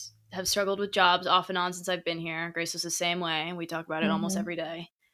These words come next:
Speaker 2: <laughs>
Speaker 1: Um, and now that I'm trying my hand at freelance gigs and assistant jobs, and I'm branching out with styling and graphic design and just different thing. Oh,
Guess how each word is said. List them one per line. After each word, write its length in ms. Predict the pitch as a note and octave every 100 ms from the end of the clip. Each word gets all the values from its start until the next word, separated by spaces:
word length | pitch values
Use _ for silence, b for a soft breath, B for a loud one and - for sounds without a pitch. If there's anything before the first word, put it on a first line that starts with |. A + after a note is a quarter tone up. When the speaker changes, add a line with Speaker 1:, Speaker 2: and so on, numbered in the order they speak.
| _ -
Speaker 2:
<laughs> 160 | B3+
Speaker 1:
Um, 560 | F#3+ C4 F3 D3+ C#3 - _ _ -
and 340 | F#3+ F#3+ F3 E3+ B B B
now 260 | F#3 G3 G3+
that 100 | G#3
I'm 100 | G#3
trying 260 | G3 G3 G3
my 100 | F#3
hand 240 | F3+ F3+
at 80 | F3+
freelance 460 | A#3+ A#3+ G3+ F#3+
gigs 340 | - D3 D3+ F#3
and 80 | F#3+
assistant 500 | F#3 A#3 - F#3+ C#3+
jobs, 460 | D#3 D3+ D3+ E3
and 100 | F3
I'm 80 | F3
branching 380 | F3+ F3 F3 F#3
out 140 | F3+
with 140 | F#3+ -
styling 760 | - G#3 A3 G#3+ E3 - E3+ F3
and 200 | F3 E3
graphic 380 | E3+ E3+ G3 F#3+
design 680 | G#3 G#3 A3+ F3+ - - F3+ -
and 460 | F3 E3+ E3 E3+ - - _ _ _ _ _ _
just 200 | A3+ G#3
different 300 | D4 D4+ C4+
thing. 260 | C4 B3 B3
Oh, 340 | G3 F3 D#3+